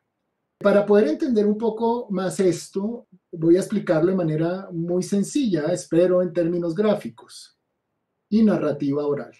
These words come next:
La bioética narrativa tiene su paradigma fundamental en la relación médico-paciente, en donde la comunicación biomédica se ve aumentada, acrecentada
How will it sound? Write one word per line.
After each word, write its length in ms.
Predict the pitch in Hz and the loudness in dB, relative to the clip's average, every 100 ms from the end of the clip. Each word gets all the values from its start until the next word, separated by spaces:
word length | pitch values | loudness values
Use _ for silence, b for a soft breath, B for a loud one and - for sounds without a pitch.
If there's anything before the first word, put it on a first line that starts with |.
| _ _ _ _ _ _ _ _ _ _ _ | _ _ _ _ _ _ _ _ _ _ _
La 100 | 180 | 6
bioética 400 | 196 208 214 320 | 8 6 4 0
narrativa 720 | 302 254 180 165 196 208 214 | 0 0 0 0 0 2 2
tiene 300 | 220 214 220 | 0 -2 0
su 200 | 214 214 | -2 -4
paradigma 840 | - 160 147 156 175 175 202 226 - _ | -4 -2 2 2 2 -2 -6 -8 -14 _
fundamental 920 | _ 185 175 165 156 151 - 143 175 262 | _ 0 2 2 2 0 -2 0 0 0
en 120 | 233 | 2
la 100 | 180 | 2
relación 560 | 170 147 135 - 156 | 2 0 -2 0 0
médico-paciente, 1120 | 165 180 190 202 185 175 202 190 143 147 247 - _ _ _ _ _ | 2 2 0 0 -2 0 0 0 -2 -6 -12 -14 _ _ _ _ _
en 240 | 160 170 165 | 0 2 4
donde 640 | 254 220 165 202 311 - _ _ - - | 6 6 6 4 2 -4 _ _ -20 -4
la 240 | 170 165 | -2 0
comunicación 840 | 190 185 185 170 175 151 196 190 175 | 0 0 0 0 -2 0 -2 0 0
biomédica 960 | 208 240 208 214 185 165 165 175 240 _ _ _ _ | 0 4 6 6 4 2 -2 -4 -6 _ _ _ _
se 280 | - 170 165 | -4 2 4
ve 500 | 170 202 220 269 - - | 6 6 4 2 -6 -2
aumentada, 880 | 170 165 170 156 151 165 151 135 | 2 2 2 0 0 -2 0 -2
acrecentada 960 | 135 160 135 156 147 147 180 165 147 185 | -4 -8 -6 -6 -8 -4 -2 -2 -4 -8